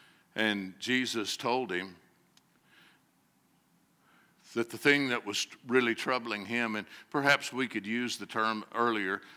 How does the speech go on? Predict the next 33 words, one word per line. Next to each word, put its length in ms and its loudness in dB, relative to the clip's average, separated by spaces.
to 220 0
help 240 0
us 160 -4
understand, 580 0
you've 140 -4
got 160 0
an 80 -2
ox 360 2
in 100 -8
the 100 -8
ditch, 340 -4
and 100 -10
this 200 -6
oxen 420 -2
is 160 -10
really 280 -6
hindering 500 -8
you, 260 -6
and 340 0
he's 340 -2
really 340 -4
giving 340 -6
you 140 -8
a 40 -8
problem, 600 -4
and 160 -8
this 200 -4
man's 400 -4
was 200 -10
money. 560 -12
He 100 2
was 180 0
covetous. 960 2